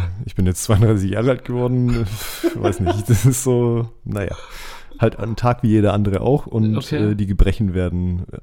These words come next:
Speaker 1: arger, ärger. <laughs> Keine
Speaker 2: Ja?
Speaker 1: Ahnung. Ja.
Speaker 2: Spürt man's mehr? So
Speaker 1: Ja, klar, also
Speaker 2: über
Speaker 1: ab
Speaker 2: Nacht
Speaker 1: dreißig
Speaker 2: dann
Speaker 1: geht,
Speaker 2: plötzlich
Speaker 1: ab dreißig
Speaker 2: el-
Speaker 1: geht's bergab, aber kannst du dich <laughs> definitiv freuen.
Speaker 2: Scheiße, jetzt, jetzt machst du's mir gar nicht schmackhaft, aber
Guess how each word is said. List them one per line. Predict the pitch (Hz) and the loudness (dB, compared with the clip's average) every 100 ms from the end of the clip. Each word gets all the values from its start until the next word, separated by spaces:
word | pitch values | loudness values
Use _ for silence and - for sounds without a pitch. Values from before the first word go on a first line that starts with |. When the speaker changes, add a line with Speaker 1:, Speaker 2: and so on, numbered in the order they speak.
| - - | -10 -2
Speaker 1:
arger, | 85 90 85 78 - | 0 0 -2 -6 -10
ärger. | 98 90 87 87 - 123 | -4 -4 -2 -2 2 4
<laughs> | 131 - | 4 4
Keine | 135 - | 2 4
Speaker 2:
Ja? | 139 240 | 4 2
Speaker 1:
Ahnung. | 339 135 - - | 2 -4 -8 -10
Ja. | |
Speaker 2:
Spürt | - - 190 | -6 -2 0
man's | 190 175 | 0 0
mehr? | 156 175 233 262 - - - - - - - - | 0 -2 -2 -8 -16 -20 -20 -20 -20 -20 -20 -16
So | 156 78 | -4 0
Speaker 1:
Ja, | 80 | 2
klar, | 85 104 101 | 2 0 -2
also | 85 87 | 0 0
Speaker 2:
über | - | 4
Speaker 1:
ab | 160 | 4
Speaker 2:
Nacht | 151 165 | 6 6
Speaker 1:
dreißig | 113 - | 6 6
Speaker 2:
dann | 160 | 6
Speaker 1:
geht, | 131 | 4
Speaker 2:
plötzlich | 175 175 - 160 160 | 2 0 -2 0 0
Speaker 1:
ab | 196 | -2
dreißig | - 80 107 | -4 -4 -2
Speaker 2:
el- | - | -2
Speaker 1:
geht's | 107 92 | -2 -2
bergab, | 110 104 95 | 0 0 0
aber | 87 | -2
kannst | 82 92 95 | -2 -2 -2
du | |
dich | 92 - - - - | -2 -4 -8 -16 -18
<laughs> | - - - | -16 -4 0
definitiv | 117 123 359 110 | 4 4 2 -2
freuen. | - 95 92 90 - - - - - - - - | -2 -2 0 -2 -6 -20 -20 -18 -12 -10 -10 -10
Speaker 2:
Scheiße, | - 131 143 147 160 101 131 | -6 -4 -4 -6 -6 -4 0
jetzt, | 113 131 123 - | 0 0 0 0
jetzt | 143 - | -2 0
machst | 175 - | -2 0
du's | 175 - | -4 -2
mir | 156 | 0
gar | 151 170 | 0 0
nicht | 160 | -2
schmackhaft, | - 175 - 143 127 - | -2 -2 -2 -2 -4 -4
aber | 131 139 | -2 0